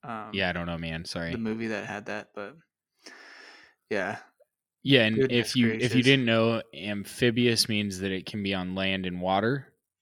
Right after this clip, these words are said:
Speaker 2: So, like, if you had an amphibious vehicle,
Speaker 1: Oh,
Speaker 2: it
Speaker 1: yeah, I
Speaker 2: could
Speaker 1: said
Speaker 2: float
Speaker 1: reptile, huh?
Speaker 2: in
Speaker 1: My bad.
Speaker 2: water. Well, amphibious reptile, or, like, <clears throat> you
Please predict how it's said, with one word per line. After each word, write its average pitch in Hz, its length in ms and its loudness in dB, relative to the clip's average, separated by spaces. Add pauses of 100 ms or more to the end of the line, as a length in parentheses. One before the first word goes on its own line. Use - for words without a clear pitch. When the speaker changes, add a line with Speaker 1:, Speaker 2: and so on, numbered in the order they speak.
(320)
Speaker 2:
So, 98 260 -4
like, 90 300 -4
if 92 120 -12
you 92 80 -8
had 92 160 -6
an 87 240 -8
amphibious 92 920 -6
vehicle, 113 800 -2 (160)
Speaker 1:
Oh, 135 80 -2
Speaker 2:
it 120 100 -2
Speaker 1:
yeah, 113 100 -6
I 117 40 -4
Speaker 2:
could - 20 -2
Speaker 1:
said 117 220 -2
Speaker 2:
float 110 340 0
Speaker 1:
reptile, 117 160 -2
huh? 117 260 -6
Speaker 2:
in 95 220 -6
Speaker 1:
My 95 100 -2
bad. - 0 -
Speaker 2:
water. 98 380 -2 (140)
Well, 175 180 4
amphibious 147 680 2
reptile, 110 600 0
or, 101 480 0 (840)
like, 101 280 0
<clears throat> - 60 -10
you 170 320 2